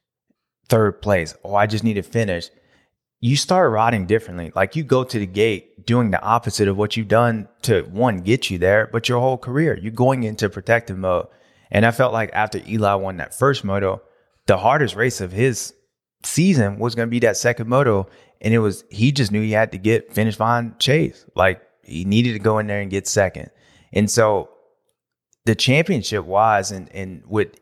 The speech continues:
Eli's experience, yes, it's, it did help. I think what saved Eli was that first moto at Ironman. What he did to Chase right there, it was a belief. Something changed in that guy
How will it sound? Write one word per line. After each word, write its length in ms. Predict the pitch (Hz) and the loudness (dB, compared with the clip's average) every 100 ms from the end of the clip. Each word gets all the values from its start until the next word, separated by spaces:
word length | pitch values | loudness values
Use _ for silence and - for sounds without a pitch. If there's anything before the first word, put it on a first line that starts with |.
| 107 | -2
Eli's 380 | 117 104 92 92 | 2 4 2 -2
experience, 540 | - - 120 98 - _ _ _ | -8 -4 -2 -4 -10 _ _ _
yes, 360 | - 117 101 98 | 2 2 2 -2
it's, 200 | 95 - _ | -10 -12 _
it 180 | 104 101 | -2 0
did 180 | 98 85 | 0 -2
help. 480 | 107 110 90 - _ _ _ _ - | 2 4 4 0 _ _ _ _ 0
I 160 | 143 | 0
think 240 | 156 127 104 | 2 0 0
what 180 | 95 | -2
saved 300 | - 107 98 | -2 -4 -2
Eli 420 | 101 117 127 139 135 _ _ | -2 2 2 0 -6 _ _
was 160 | 101 95 | -2 2
that 200 | 101 - | 0 0
first 300 | 110 117 - | -4 -2 0
moto 380 | 101 104 98 - | 2 2 0 0
at 220 | 92 - | 0 0
Ironman. 560 | 87 82 82 76 69 - _ _ _ _ - | -4 -8 -10 -14 -16 -18 _ _ _ _ -2
What 200 | 92 104 | 2 4
he 140 | 139 | 2
did 260 | 131 135 127 | 2 0 0
to 60 | |
Chase 360 | 107 113 113 101 | -2 0 0 0
right 220 | 98 98 | 0 0
there, 400 | 98 95 95 90 - _ _ _ _ _ _ - | 0 2 2 -2 -10 _ _ _ _ _ _ 2
it 140 | 110 | 4
was 200 | 113 101 | 4 0
a 60 | 85 | -4
belief. 580 | 85 87 87 95 82 | -6 -6 -4 -4 -4
Something 500 | - 120 131 160 123 | -2 0 0 0 -4
changed 440 | - 113 104 98 92 | -2 0 0 -2 -6
in 60 | |
that 240 | 92 90 - | -4 -2 2
guy 340 | 90 92 90 | 2 2 -2